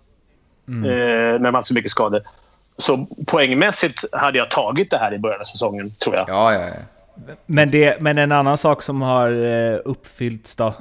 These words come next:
Speaker 1: är, eller liksom en sak som har uppfyllts där, är ju Svedberg och Mantas.
Speaker 2: Ja.
Speaker 1: Som ju är, eh, alltså, de är ju s-, de är ju alltid bra.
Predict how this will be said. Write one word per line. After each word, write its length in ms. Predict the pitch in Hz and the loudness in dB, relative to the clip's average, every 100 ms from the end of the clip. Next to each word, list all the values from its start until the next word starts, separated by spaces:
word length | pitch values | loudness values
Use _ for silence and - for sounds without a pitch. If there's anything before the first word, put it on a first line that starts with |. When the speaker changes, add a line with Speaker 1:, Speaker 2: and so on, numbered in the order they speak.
| _ | _
Speaker 1:
är, 380 | - 123 117 113 - | -4 0 0 -2 -2
eller 280 | 127 123 | -2 -2
liksom 220 | 117 110 113 | -4 -8 -4
en 160 | 135 | -4
sak 180 | 127 131 | -2 -6
som 100 | - | -2
har 80 | 123 | -4
uppfyllts 400 | - - 143 - | -4 -6 -6 -2
där, 160 | 123 110 | 0 2
är 240 | 120 131 | 2 2
ju 180 | 127 113 | 2 -2
Svedberg 640 | - 127 113 107 110 107 | -4 -2 -2 0 -2 0
och 60 | 110 | -2
Mantas. 520 | 127 107 - 85 - _ _ _ | -2 -4 -10 -14 -16 _ _ _
Speaker 2:
Ja. 420 | 117 120 113 - - - _ _ _ _ _ _ _ _ - _ - | 2 4 2 -2 -18 -20 _ _ _ _ _ _ _ _ -20 _ -16
Speaker 1:
Som 280 | - 131 123 | -4 0 2
ju 100 | 123 | 4
är, 420 | 120 117 117 110 110 107 107 104 | 6 6 6 4 2 0 0 -2
eh, 240 | 101 87 127 | -6 -4 -4
alltså, 420 | - 131 120 110 113 - 123 - | 0 2 2 0 -4 -14 -16 -12
de 280 | 123 131 127 | -4 -2 0
är 40 | 127 | 0
ju 80 | |
s-, 240 | 123 - - | 0 -4 -6
de 140 | 127 131 | -4 0
är 40 | |
ju 60 | 135 | 2
alltid 380 | 139 107 - 123 | 2 0 -6 -6
bra. 220 | 110 | -6